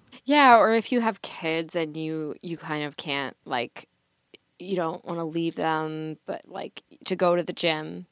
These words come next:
you know? But you could do, maybe do some exercises while they're next to you playing.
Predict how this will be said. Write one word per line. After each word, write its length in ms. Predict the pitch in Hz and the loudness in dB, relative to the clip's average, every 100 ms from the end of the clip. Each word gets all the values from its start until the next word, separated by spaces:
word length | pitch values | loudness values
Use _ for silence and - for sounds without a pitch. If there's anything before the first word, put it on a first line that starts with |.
| _ - | _ -6
you 100 | 190 | -2
know? 300 | 180 180 - - - | -2 -4 -8 -20 -8
But 140 | - 196 | -6 -4
you 100 | 202 | -4
could 180 | 190 | -6
do, 120 | - - | -6 -6
maybe 300 | 170 156 151 | -4 -4 -4
do 260 | - 151 | -4 -4
some 340 | 143 - 151 139 | -4 -4 -6 -6
exercises 920 | - - - 147 170 90 - - 87 - | -8 -8 -8 -6 -2 -4 -4 -8 -8 -6
while 280 | 165 151 143 | 0 0 0
they're 360 | 147 85 175 - | -4 -4 -8 -8
next 360 | 180 - - | -8 -4 -4
to 80 | 175 | -4
you 160 | 185 - | -6 -8
playing. 560 | - - - - 208 | -8 -8 -6 -10 -12